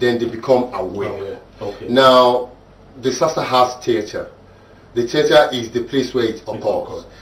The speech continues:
Speaker 1: And if something happens in one, maybe at, at your community, for instance, in Zango Kataf, and you're looking at the people from state emergency management agencies in Kaduna
Speaker 2: Hmm.
Speaker 1: to respond.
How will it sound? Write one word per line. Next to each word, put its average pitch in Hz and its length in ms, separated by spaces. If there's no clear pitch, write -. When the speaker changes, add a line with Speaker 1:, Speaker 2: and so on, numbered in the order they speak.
Speaker 1:
And 143 420
if 151 140
something 220 360
happens 180 460
in 131 320
one, 151 480
maybe 143 400
at, - 320
at 117 240
your 120 180
community, 120 540
for 107 240
instance, 110 360
in 95 120
Zango 101 300
Kataf, - 360
and 117 320
you're 117 100
looking 139 380
at 110 200
the 113 160
people 170 340
from 107 800
state - 360
emergency 123 460
management 113 440
agencies 113 720
in 113 200
Kaduna 120 640
Speaker 2:
Hmm. 110 200
Speaker 1:
to 139 180
respond. - 760